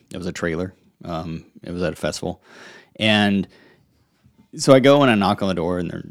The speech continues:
you know, "Come in." And I go in, and it's just Chris Christopherson, like, laying on the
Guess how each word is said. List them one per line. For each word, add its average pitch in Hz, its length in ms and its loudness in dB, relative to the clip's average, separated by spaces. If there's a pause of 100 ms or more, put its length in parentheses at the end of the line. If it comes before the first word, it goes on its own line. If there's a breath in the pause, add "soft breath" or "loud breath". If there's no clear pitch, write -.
you - 120 -14
know, 82 220 -16
"Come 147 160 -4
in." 147 300 0 (160)
And 95 100 -8
I - 20 -2
go 95 220 -2
in, 92 100 -4
and 82 200 -10 (100)
it's 87 140 -16
just - 180 -10
Chris 92 220 -6
Christopherson, 87 680 -8
like, 80 220 -12
laying 92 280 -6
on 90 140 -6
the 80 140 -16